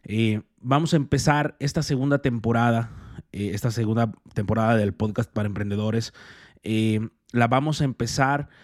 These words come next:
muy diferente a lo que fue la primera temporada. Eh, antes de empezar, quisiera comentarles que venimos mejorados, venimos con mejor calidad de audio, venimos con mejor calidad de video,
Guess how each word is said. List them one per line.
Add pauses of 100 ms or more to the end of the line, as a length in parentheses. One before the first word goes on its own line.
(140)
muy
diferente
a
lo
que
fue
la
primera
temporada. (280)
Eh,
antes
de
empezar, (120)
quisiera
comentarles
que
venimos
mejorados, (300)
venimos
con
mejor
calidad
de
audio, (220)
venimos
con
mejor
calidad
de
video,